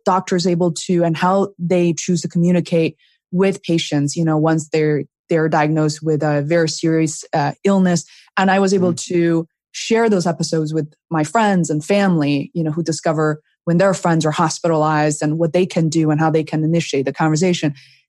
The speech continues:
Speaker 1: And truth be
Speaker 2: Mm.
Speaker 1: told, for when I don't talk to, with someone like you, you know, you clearly have a very expansive, uh, mindset to say, "It's okay for me to, to acquire a skill, even if I don't need it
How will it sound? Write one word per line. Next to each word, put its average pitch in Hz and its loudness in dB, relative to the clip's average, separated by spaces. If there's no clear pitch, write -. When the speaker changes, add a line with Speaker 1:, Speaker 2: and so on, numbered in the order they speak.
Speaker 1:
And 233 2
truth 269 0
be 233 0
Speaker 2:
Mm. - -2
Speaker 1:
told, 226 2
for 185 0
when 214 2
I 220 2
don't 214 2
talk 220 0
to, 190 2
with 180 0
someone 185 2
like 180 2
you, 165 2
you 160 2
know, 156 0
you 175 0
clearly 240 2
have 180 0
a 170 2
very 165 2
expansive, 156 -2
uh, 156 -4
mindset 180 0
to 196 -2
say, 165 0
"It's 208 -2
okay 240 2
for 226 0
me 208 4
to, 175 -2
to 175 0
acquire 165 2
a 160 2
skill, 160 -2
even 233 2
if 233 2
I 220 4
don't 196 2
need 180 2
it 160 2